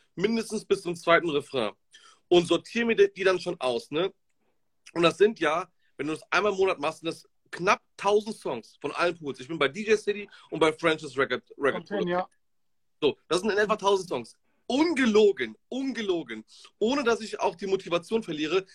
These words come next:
Speaker 1: Das sind am, na, nach diesen fast vierundzwanzig Stunden sind das zehn Songs, wovon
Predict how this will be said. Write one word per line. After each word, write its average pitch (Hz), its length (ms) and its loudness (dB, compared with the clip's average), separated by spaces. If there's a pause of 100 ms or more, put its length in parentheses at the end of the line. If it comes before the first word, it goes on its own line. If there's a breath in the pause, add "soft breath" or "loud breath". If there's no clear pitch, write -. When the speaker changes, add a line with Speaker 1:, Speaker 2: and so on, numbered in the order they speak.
Speaker 1:
Das 160 180 -6
sind 247 240 -6
am, 170 180 0 (100)
na, 175 200 0 (460)
nach 170 240 2
diesen 180 420 -4 (400 soft breath)
fast - 320 2
vierundzwanzig 220 520 -2
Stunden 214 280 -2
sind 170 180 -4
das 170 220 -2
zehn 254 380 -4
Songs, 196 440 -2
wovon 175 300 -6